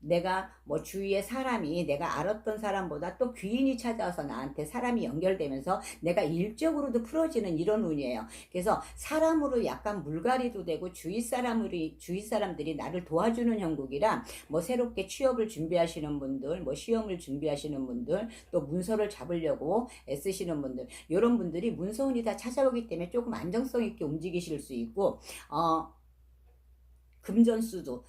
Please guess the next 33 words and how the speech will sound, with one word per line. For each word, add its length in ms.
내가 320
그전에는 480
벌으려고 480
노력을 400
했어도 300
쉽지가 440
않았는데, 540
이천이십사 720
년도에는 540
내가 220
열심히 440
움직여주시면 760
금전이 380
나를 280
따라오는 520
형국으로, 520
내가 300
돈을 260
잡으려고 460
그러는 220
게 60
아니라 160
돈이 240
나를 220
따라오는 480
형국으로 480
매사에 400
안정적으로 720
움직이실 540
수 160
있는 240
요런 300
기운입니다. 720